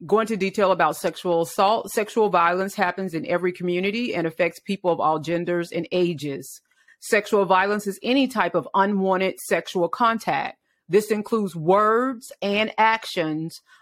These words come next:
of a sexual nature against a person's will and without their consent. A person may use force, threats, manipulation, or coercion to commit sexual violence. Forms of sexual violence includes rape,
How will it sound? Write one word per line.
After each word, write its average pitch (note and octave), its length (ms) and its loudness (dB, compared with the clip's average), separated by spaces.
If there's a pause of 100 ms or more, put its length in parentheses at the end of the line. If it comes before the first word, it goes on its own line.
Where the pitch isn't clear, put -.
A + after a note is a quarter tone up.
of F#3 140 2
a F#3 60 2
sexual F#3+ 520 0
nature G#3 540 0
against F#3 360 0
a F3+ 60 -2
person's F#3 420 -2
will B3 600 2
and A3 360 -2
without F#3 420 2
their F3+ 180 2
consent. F3 540 -4 (480)
A F#3+ 120 4
person A#3+ 520 0
may G3+ 140 2
use F3+ 340 -4
force, B3 560 2
threats, G#3+ 360 0
manipulation, F#3 880 0
or G3+ 160 2
coercion F3 920 0 (300)
to G#3 100 2
commit G3+ 340 0
sexual F#3+ 460 -2
violence. F3 680 -2 (480)
Forms G#3 320 4
of G#3 100 2
sexual G#3 400 0
violence F#3+ 400 2
includes F#3+ 420 -4
rape, F#3+ 400 0